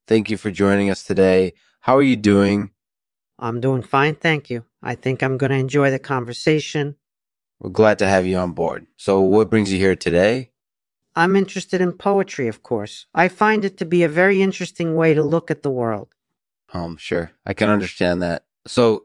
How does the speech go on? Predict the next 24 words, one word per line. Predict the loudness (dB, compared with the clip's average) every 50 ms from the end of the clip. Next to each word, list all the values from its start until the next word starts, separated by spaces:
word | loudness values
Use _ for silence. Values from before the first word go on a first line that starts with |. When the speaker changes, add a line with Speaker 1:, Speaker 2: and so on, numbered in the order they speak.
| _ _
Speaker 1:
tell | _ 0 0
us | 0 0 0
a | 2
little | 2 2 2 2
bit | 2 0
about | 2 2 2 2 2 0 0
your | -2 -4
poetry. | -2 0 0 2 2 0 -2 -4 -4 -2 -2 -4 -6 -8 _ _
What | -2 0 0 2
makes | 2 0 -2 -2 -2 -6
your | -6
poetry | -6 0 0 2 2 2 0 -4 -6 -6 -6
special? | -6 -10 -18 _ _ 0 0 0 -2 -2 0 0 0 0 -2 -6 _ _ _ _ _ _ _ _ _ _ _ _ _ _
Speaker 2:
Well, | 0 2 4 4 4 4 2 0 -2
I | -2 -2
suppose | -2 -2 -6 -14 -12 _ -2 0 0 0 -2 -4 -8 -14 -20 -16 -8
my | -4 -4 -4
poetry | -4 _ -2 0 0 0 -2 -4 -4 -4 -2 -2
is | -4 -6
special | -10 -6 _ 0 0 0 -2 -4 -4 -4 -4 -4
because | -4 -8 -10 _ -6 -4 -2 -2 -2 -4
it's | -6 -10 _ -14 -20 _ _ _
often | 0 0 0 0 _ -4 -2 0 2
melodramatic. | 2 4 4 2 0 -2 -4 -2 2 2 4 4 4 2 0 -6 _ -18